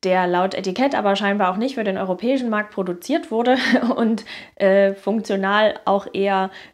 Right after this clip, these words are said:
ja, wahrscheinlich modische Zwecke erfüllen soll. Also ich hatte den mal einmal sowohl auf dem Fahrrad im Regen als auch einmal beim Wandern im Regen an. Und auf dem Fahrrad nützt der gar nichts, weil der viel zu lang ist und direkt wegweht.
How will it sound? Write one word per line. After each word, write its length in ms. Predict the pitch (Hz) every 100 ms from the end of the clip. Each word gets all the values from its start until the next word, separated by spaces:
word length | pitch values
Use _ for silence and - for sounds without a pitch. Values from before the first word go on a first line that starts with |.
| _
ja, 240 | 175 180
wahrscheinlich 420 | 165 180 208 202 202
modische 380 | 208 214 196
Zwecke 260 | 185 190 190
erfüllen 400 | 180 - 202 208
soll. 160 | 185 180
Also 160 | 175
ich 120 | 175
hatte 180 | 180 180
den 220 | 175 175
mal 260 | 170 165 -
einmal 260 | 165 170 170
sowohl 300 | 170 165 175
auf 120 | -
dem 100 | 180
Fahrrad 380 | 214 214 208 202
im 120 | 190
Regen 320 | 190 185 185
als 240 | - 170 -
auch 160 | -
einmal 220 | 160 165
beim 180 | 160 180
Wandern 300 | 208 214 208
im 100 | 180
Regen 340 | 185 185 190 190
an. 280 | 170 180 175 - - -
Und 280 | - 175 175
auf 60 |
dem 100 | 180
Fahrrad 400 | 175 185 175 175
nützt 320 | 185 180 - 180
der 100 | 170
gar 220 | 180 233
nichts, 360 | 247 247 -
weil 120 | 170 170
der 100 | 170
viel 180 | 185
zu 120 | 180 196
lang 240 | 202 233
ist 200 | 220 -
und 360 | 190 175 - 180
direkt 340 | 170 170 -
wegweht. 480 | 208 214 196 202